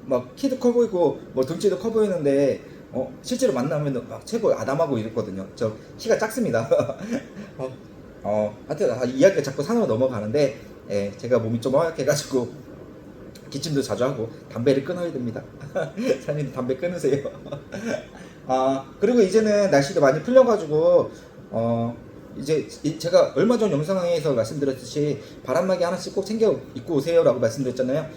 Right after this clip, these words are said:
이제는 필요 없을 것 같습니다. 지금은 이제 아침 저녁으로도, 예, 날씨 선선하고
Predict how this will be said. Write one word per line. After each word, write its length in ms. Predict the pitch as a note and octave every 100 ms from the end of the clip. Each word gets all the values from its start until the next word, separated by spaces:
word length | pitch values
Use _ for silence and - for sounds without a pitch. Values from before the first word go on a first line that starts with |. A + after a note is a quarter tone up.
| - -
이제는 320 | B2+ F3+ D#3
필요 160 | A#3
없을 200 | C3+ - D3
것 80 | C3
같습니다. 420 | G#2+ D3 A2 C#3 - -
지금은 300 | C#3+ D#3 B2+
이제 220 | B2 - - -
아침 220 | - G#3 F3
저녁으로도, 560 | D3 D#3 D3+ C#3+ E3+ - - B2
예, 100 | C3
날씨 340 | A#2 D#3 C3 - - -
선선하고 640 | - E3+ F3+ F3 F3 F3